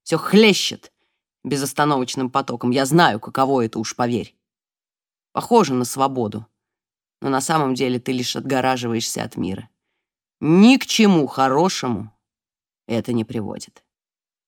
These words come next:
"Не стоило меня здесь оставлять", сказала я. "Да, наверное, ты права". "Так зачем же ты это сделал?" "Так было нужно". Взгляд вниз,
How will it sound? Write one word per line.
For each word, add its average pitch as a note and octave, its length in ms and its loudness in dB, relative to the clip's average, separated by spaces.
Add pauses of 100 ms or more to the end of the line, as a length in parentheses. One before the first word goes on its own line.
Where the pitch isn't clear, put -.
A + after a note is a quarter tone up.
(380)
"Не A#3 180 0
стоило B3 500 2
меня G#3+ 360 4
здесь F#3+ 420 -2
оставлять", F#3 760 -8 (800)
сказала C3+ 480 -10
я. C3 280 -12 (1200)
"Да, B2 420 -4
наверное, C#3 480 -4
ты A#2 100 -12
права". A2 460 -12 (420)
"Так G3+ 140 0
зачем A3 340 2
же C3 100 -8
ты D3 140 -6
это C#3 180 -6
сделал?" D#3+ 480 -8 (760)
"Так C3 180 -4
было C#3 220 0
нужно". A#2+ 420 -4 (1500)
Взгляд C#3+ 480 -12
вниз, C#3 480 -10